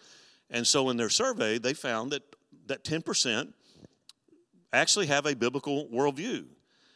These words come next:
Uh, anybody ever read the book Unchristian? It ca-, it, it came out several years ago. I've got it in my office. It's a book called Unchristian, What a New Generation Really Thinks About Christianity.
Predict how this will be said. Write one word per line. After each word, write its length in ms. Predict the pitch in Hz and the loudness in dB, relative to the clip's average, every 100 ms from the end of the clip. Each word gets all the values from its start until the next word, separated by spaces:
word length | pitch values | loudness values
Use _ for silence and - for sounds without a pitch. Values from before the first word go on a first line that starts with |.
| _ | _
Uh, 240 | - 120 123 - | -2 -2 -2 -6
anybody 400 | 165 262 294 226 | -2 0 2 2
ever 140 | 190 | 4
read 180 | 139 143 | 4 4
the 60 | 123 | 2
book 240 | 117 131 - | 2 0 0
Unchristian? 760 | 127 123 147 - 143 135 135 - _ _ _ _ _ _ _ _ | -2 0 -2 -2 -2 -6 -10 -18 _ _ _ _ _ _ _ _
It 100 | 147 | -2
ca-, 140 | 220 180 | 0 4
it, 200 | 180 180 | 2 2
it 100 | - | 0
came 220 | 208 214 | 0 0
out 140 | 151 | 0
several 260 | - 160 127 | 2 2 2
years 160 | 139 | 0
ago. 120 | 104 104 | 0 0
I've 120 | 120 | 2
got 140 | 147 | 0
it 20 | |
in 60 | 123 | -2
my 80 | 104 | -2
office. 440 | 123 131 98 - - - - - | -2 -2 -2 -4 -6 -16 -16 -6
It's 120 | - | 2
a 60 | 135 | 6
book 160 | 202 | 6
called 240 | - 151 147 | 8 6 6
Unchristian, 840 | 156 165 - 147 - 110 92 104 - _ - | 4 2 0 0 0 0 -4 -6 -14 _ 0
What 240 | 135 147 | 4 6
a 100 | 135 | 4
New 180 | 135 185 | 2 0
Generation 640 | 151 160 147 143 131 123 | 0 2 4 4 2 -2
Really 240 | 127 160 143 | -4 -4 -4
Thinks 320 | - 135 - | -4 -4 -4
About 240 | 120 117 | -4 -6
Christianity. 720 | - 117 - 113 143 104 98 | -4 -6 -4 -4 -2 -2 -4